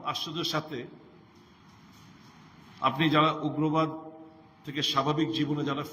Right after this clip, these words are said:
ফিরে আসার জন্য সংকল্প নিয়েছেন, তাদের জন্য আড়াইশো কোটি টাকার একটা প্যাকেজ আপনি ঘোষণা করলেন।" এই কথাটা বলার তড়িঘড়ি পর উনি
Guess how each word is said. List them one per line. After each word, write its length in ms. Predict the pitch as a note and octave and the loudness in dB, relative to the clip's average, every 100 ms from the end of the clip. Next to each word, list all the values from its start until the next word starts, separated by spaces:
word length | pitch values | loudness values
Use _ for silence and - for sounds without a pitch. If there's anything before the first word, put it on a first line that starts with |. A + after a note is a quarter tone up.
| - | -4
ফিরে 220 | D3+ D3+ | -2 0
আসার 300 | - D3 C#3 | -2 -4 -6
জন্য 180 | C3+ C3+ | -6 -4
সংকল্প 480 | C3+ B2+ C#3+ A#2+ | -4 -4 -4 -4
নিয়েছেন, 460 | B2+ C#3 E3 D3+ A2 G2+ - - - - - - - - - - - - | -2 0 0 -2 -4 -6 -14 -18 -20 -20 -20 -20 -20 -20 -20 -20 -20 2
তাদের 280 | C3 C3+ D#3 | 4 6 4
জন্য 200 | E3 D#3+ | 2 4
আড়াইশো 380 | C#3 D#3 D#3 D#3 | 4 2 -2 -4
কোটি 180 | D3+ D3 | -4 -4
টাকার 300 | C#3+ C3 C3+ | -4 -4 -6
একটা 180 | C3 B2 | -8 -10
প্যাকেজ 280 | - C3 C#3+ | -8 -6 -4
আপনি 340 | B2 B2 D3+ A3+ - - - - - - - - | -6 -8 -8 -8 -12 -20 -20 -20 -20 -20 -20 -2
ঘোষণা 400 | C3+ - C#3+ C3 | 0 0 0 -2
করলেন।" 460 | - G#2 F#2+ F2+ D2+ - - - - - - - - - - - | -4 -4 -4 -6 -8 -16 -20 -20 -20 -20 -20 -20 -20 -20 -12 2
এই 260 | D#3 E3+ E3 | 4 4 0
কথাটা 360 | D#3 D#3+ E3+ | -4 -4 -4
বলার 400 | D3 C3 D3 D3+ D3+ - | -2 -2 0 0 0 -4
তড়িঘড়ি 460 | D#3 D#3 D#3 E3 C#3+ | -2 0 0 -2 -4
পর 260 | D3+ A#2+ G2 G#2 - - - - - - - - - - - - - - | -4 -4 -4 -10 -16 -20 -20 -20 -20 -20 -20 -20 -18 -20 -20 -20 -20 -8
উনি 400 | - C#3 E3 E3+ | 4 6 6 4